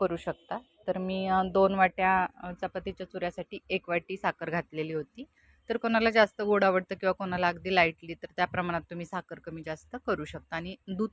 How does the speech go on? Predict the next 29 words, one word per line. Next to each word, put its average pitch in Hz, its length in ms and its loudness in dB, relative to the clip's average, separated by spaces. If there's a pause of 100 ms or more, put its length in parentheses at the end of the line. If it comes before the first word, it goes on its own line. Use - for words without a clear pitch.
थोडंसं 226 300 -2
घातलं 208 260 -2
की 208 120 -10
त्याने 202 180 0
कसं 220 280 -4 (460)
सॉफ्ट 240 420 4
बनतं 202 340 4
एकदम 165 360 -2
असा. 202 320 -8 (240)
तर 202 80 -2
मी 196 160 -2
त्याचा 196 320 0
हलवा 208 340 6
बनवतेय 202 480 0
थोडक्यात. 175 400 -10 (1900)
तर 196 80 2
आता 190 160 0
हे 196 100 -2
सगळं 202 240 2
आपल्याला 196 400 -2 (320)
मिक्स 220 260 -2
करून 247 260 4
घ्यायचं 214 280 0
आहे. 214 80 4
गॅसची 190 320 2
फ्लेम 202 340 -4
अगदी 190 420 0
लो 233 180 8
आहे 180 340 2